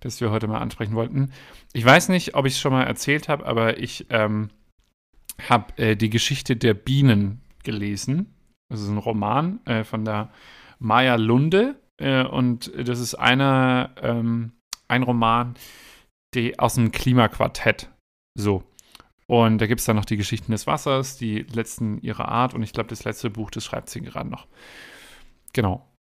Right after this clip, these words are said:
Und, ne, oder? Doch, doch, genau, ich glaub schon. Genau. Und, ähm, bei der, die Geschichte der Bienen,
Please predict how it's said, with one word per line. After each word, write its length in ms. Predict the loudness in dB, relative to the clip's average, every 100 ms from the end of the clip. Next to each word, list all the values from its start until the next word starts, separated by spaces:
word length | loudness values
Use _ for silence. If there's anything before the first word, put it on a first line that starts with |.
| -2
Und, 1300 | 2 4 4 4 4 4 0 -4 -2 0 -2 -6 -14 -16 _ _ _ _ _ _ _ _ _ _ _ -20 -20 _ _ _ _
ne, 160 | -8 -8
oder? 340 | -8 -8 -8 _ _ _ _ _ _ _ _ -20
Doch, 220 | -20 _ _ _ -12
doch, 220 | -12 -10
genau, 220 | -6 -4 -4
ich 100 | 0
glaub 180 | 0
schon. 140 | 2 -2 -4 -6
Genau. 280 | 2 4 4
Und, 420 | 6 8 8 6 2
ähm, 260 | 4 6 6
bei 120 | 6
der, 140 | 4
die 340 | 0 -4 0 2
Geschichte 380 | 2 0 0 2
der 100 | 0
Bienen, 520 | 2 6 6 6